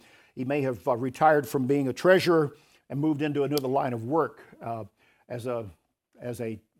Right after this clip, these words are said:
teacher, disciple, a bin-, minister, but we're just not told anything in Scripture. It's, it's not Luke's focus, and, uh, as God moves him to write this.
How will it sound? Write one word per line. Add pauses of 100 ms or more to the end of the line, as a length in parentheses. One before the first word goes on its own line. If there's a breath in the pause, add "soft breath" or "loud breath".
(160)
teacher, (220)
disciple, (920)
a
bin-,
minister, (500 soft breath)
but
we're
just
not
told
anything
in
Scripture.
It's,
it's
not
Luke's
focus,
and,
uh,
as
God
moves
him
to
write
this.